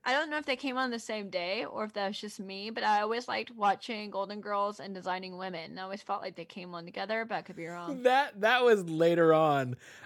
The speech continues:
Speaker 2: I feel like, when they were on Lifetime. <laughs>
Speaker 1: Oh, okay.
Speaker 2: Because much later in my life, my grandmother would watch those every afternoon, <laughs> and I would be at her house, and we would watch those t-,
Speaker 1: Yeah,
Speaker 2: together.
Speaker 1: man, Designing Women.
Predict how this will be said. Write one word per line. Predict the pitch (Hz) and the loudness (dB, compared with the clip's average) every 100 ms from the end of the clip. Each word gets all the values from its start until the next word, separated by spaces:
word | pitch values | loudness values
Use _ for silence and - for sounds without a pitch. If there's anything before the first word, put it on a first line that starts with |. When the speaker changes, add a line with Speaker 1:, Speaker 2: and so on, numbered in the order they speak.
| - | -2
Speaker 2:
I | 151 | 0
feel | 143 175 | 4 6
like, | 156 143 135 - _ _ _ | 8 6 0 -18 _ _ _
when | 135 127 135 | -4 -2 0
they | 131 | 2
were | 123 120 | 4 4
on | 131 123 113 | 2 -2 -2
Lifetime. | 110 127 117 - 113 - | 0 2 2 0 4 4
<laughs> | - - - - - - - - | 2 -12 -14 -14 -14 -16 -16 0
Speaker 1:
Oh, | 247 254 240 | 4 6 4
okay. | - - - 247 - 247 - | 0 -8 -8 -14 -14 -16 -6
Speaker 2:
Because | 190 196 196 175 170 - - - - | -2 4 8 8 6 -2 -20 -20 -6
much | 147 170 180 | 6 6 10
later | 180 180 180 | 8 10 6
in | |
my | 175 175 | 6 4
life, | 202 175 165 - _ - | 6 6 4 -2 _ 2
my | 127 139 | 4 6
grandmother | 147 170 160 143 139 135 123 - | 10 10 10 8 8 4 0 0
would | 131 127 | 2 6
watch | 139 131 | 4 4
those | 123 139 175 143 | 8 10 10 8
every | 131 123 | 8 8
afternoon, | 120 117 135 120 120 123 135 - - | 6 2 0 0 2 4 2 0 -8
<laughs> | - - | -10 2
and | 247 180 143 | 4 4 2
I | 143 | 2
would | 147 | 2
be | 147 | 4
at | 151 | 4
her | 170 160 | 4 4
house, | 131 143 | 4 4
and | 151 | 2
we | 135 | 2
would | 139 | 4
watch | 131 151 | 2 2
those | 170 202 196 | 4 4 4
t-, | 185 170 | -2 0
Speaker 1:
Yeah, | 277 - | 4 6
Speaker 2:
together. | 403 285 | 8 6
Speaker 1:
man, | 330 370 370 | 4 -2 -8
Designing | - 359 392 403 381 427 480 349 | -4 -2 -2 -6 -6 -6 -4 -6
Women. | 240 | -6